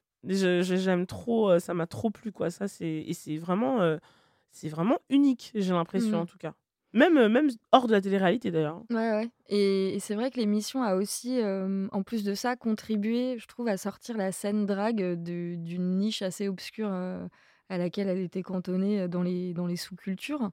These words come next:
Speaker 1: Mm.
Speaker 2: Parce qu'aujourd'hui, euh, RuPaul Drag Race, c'est une des télé-réalités les plus regardées, euh,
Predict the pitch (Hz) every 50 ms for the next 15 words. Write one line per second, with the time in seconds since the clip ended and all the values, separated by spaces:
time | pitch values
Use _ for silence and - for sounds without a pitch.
0 | _ - 208 196 196 190 170 - 175 - - 185 175 180 185 180 185 202 226 233
1 | 208 180 180 185 180 175 - 175 175 170 180 180 185 175 190 208 240 - - -
2 | 185 - - 196 214 220 220 208 190 196 202 190 - 196 180 185 185 180 185 175
3 | 170 175 165 - 233 214 190 175 - - - - 220 196 196 190 196 190 196 196
4 | 185 202 208 208 190